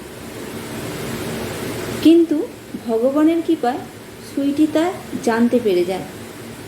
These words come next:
অলোক বাড়িতে ফিরেই জানায়নি সুইটিকে। এদিকে সুইটি ফোনের অপেক্ষায় থাকতে থাকতে রাত কেটে সকাল হয়ে যায়। সেদিনটা ছিল বাঙালির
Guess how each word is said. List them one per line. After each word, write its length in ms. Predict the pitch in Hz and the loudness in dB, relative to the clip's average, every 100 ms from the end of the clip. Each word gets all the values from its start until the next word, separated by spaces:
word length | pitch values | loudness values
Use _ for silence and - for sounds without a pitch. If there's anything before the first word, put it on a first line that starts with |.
| - | -4
অলোক 280 | - 240 294 247 | 4 6 6 4
বাড়িতে 340 | 214 202 240 302 | 0 0 2 0
ফিরেই 420 | 285 - 294 269 359 - - - - - - - - - - - | 0 2 4 2 -2 -6 -14 -14 -14 -14 -14 -14 -14 -12 -10 -2
জানায়নি 640 | - 226 233 285 330 254 294 - - - - - - | 4 4 6 8 8 6 2 -4 -14 -16 -16 -16 -6
সুইটিকে। 460 | 262 254 262 254 - - - - - - - | 0 2 0 -2 -4 -6 -10 -12 -12 -6 2
এদিকে 400 | 233 294 311 359 | 6 6 6 4
সুইটি 580 | - 247 262 339 320 440 - - - | 2 0 2 4 2 0 -8 -16 -4
ফোনের 300 | 254 240 277 | 2 4 4
অপেক্ষায় 560 | 254 240 285 285 311 453 - - - - | 2 2 0 0 0 0 -4 -14 -14 -8
থাকতে 340 | 240 226 - 285 | -6 -4 0 2
থাকতে 420 | 285 247 - - - - - - | 2 2 0 -2 -2 -12 -12 -4
রাত 300 | 214 226 254 254 | 0 2 2 0
কেটে 260 | 262 254 285 | 0 2 2
সকাল 480 | 277 262 214 233 233 | -2 -4 -2 0 2
হয়ে 180 | 208 185 | 2 0
যায়। 160 | 190 - - - - - - - - | -2 -4 -12 -12 -12 -12 -12 -6 4
সেদিনটা 440 | 262 269 269 294 | 6 6 4 4
ছিল 260 | 294 311 320 | 4 4 4
বাঙালির 500 | 233 226 247 269 | 2 2 2 2